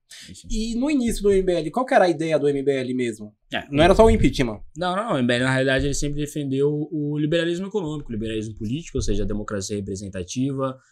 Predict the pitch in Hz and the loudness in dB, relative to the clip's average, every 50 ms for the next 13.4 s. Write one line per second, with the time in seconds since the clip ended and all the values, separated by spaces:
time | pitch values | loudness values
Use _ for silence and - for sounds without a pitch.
0 | _ _ - 135 - 104 101 104 104 101 95 95 95 98 117 131 139 135 131 127 | _ _ -6 -2 0 0 0 0 -2 -4 -4 -4 -2 0 0 0 0 0 -2 -4
1 | 127 123 120 117 110 104 104 101 95 98 107 104 101 98 90 98 101 95 98 98 | -4 -6 -4 -4 -4 -2 -2 -4 -4 -6 -6 -6 -6 -6 -6 -6 -6 -6 -6 -6
2 | 95 95 95 92 - 101 - 110 104 95 - 110 98 95 - - - 92 90 104 | -6 -6 -8 -8 -10 -8 -6 -4 -4 -4 -6 -8 -8 -8 -10 -10 -10 -8 -6 -4
3 | 117 127 127 120 117 113 113 104 - - _ _ _ _ - - 107 - 113 107 | 0 0 0 0 0 0 -2 -2 -4 -8 _ _ _ _ -12 -12 -8 -4 -4 -4
4 | 107 104 104 101 104 101 95 - - - - 104 104 98 - _ - - _ - | -2 -4 -6 -8 -8 -8 -10 -8 -8 -8 -8 -8 -10 -12 -14 _ -20 -20 _ -18
5 | - - 101 101 107 104 98 101 101 104 101 104 107 104 92 101 95 98 90 92 | -12 -8 -6 -4 -4 -2 -2 -4 -4 -4 -4 -6 -8 -8 -8 -8 -8 -8 -8 -8
6 | 95 95 - - 131 123 110 - 104 98 95 92 101 92 - - 107 104 104 104 | -8 -8 -6 -4 -4 -4 -4 -6 -8 -10 -10 -10 -8 -10 -8 -6 -6 -4 -4 -4
7 | 104 98 95 92 98 92 - 101 92 - - 104 107 107 107 104 95 - _ _ | -6 -6 -8 -8 -10 -10 -10 -12 -12 -10 -8 -6 -6 -6 -6 -8 -10 -12 _ _
8 | _ _ _ 110 107 101 107 110 104 98 101 104 98 95 98 98 101 95 92 90 | _ _ _ -16 -16 -14 -12 -10 -8 -6 -6 -4 -6 -6 -6 -6 -6 -6 -6 -6
9 | - - 131 131 131 127 117 107 107 95 - 104 - 110 104 101 110 117 117 113 | -4 -2 2 2 2 2 0 -2 -2 -4 -4 -6 -6 -6 -4 -4 -4 -4 -6 -6
10 | - - - 110 95 95 98 101 104 110 113 117 120 110 107 104 - 104 98 98 | -8 -8 -6 -6 -6 -4 -2 0 0 0 0 0 -2 -4 -4 0 0 2 0 0
11 | 98 95 - - - 104 98 95 107 104 98 95 - - 101 101 101 101 95 - | -2 -6 -8 -8 -8 -8 -6 -4 -4 -4 -4 -6 -8 -8 -6 -4 -4 -6 -6 -8
12 | 95 95 92 - - 113 117 - - 107 101 95 - 104 - 104 101 - - - | -10 -10 -6 -2 -2 -2 -2 -2 -6 -8 -8 -6 -8 -6 -6 -6 -8 -8 -6 -6
13 | 101 107 107 - - - 98 - | -6 -6 -6 -6 -6 -8 -8 -10